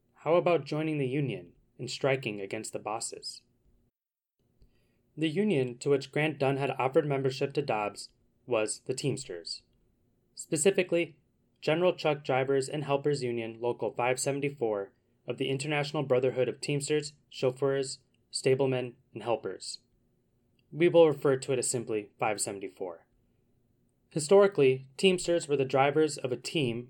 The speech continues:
of draft animals drawing a wagon, but in the twentieth century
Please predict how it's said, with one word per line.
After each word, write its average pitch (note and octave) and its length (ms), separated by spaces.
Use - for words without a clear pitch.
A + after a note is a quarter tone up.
of A#2+ 100
draft B2+ 300
animals A2 480
drawing A2 260
a A#2+ 60
wagon, C3 400
but C#3 80
in D3 80
the C#3 80
twentieth F3 320
century C#3+ 500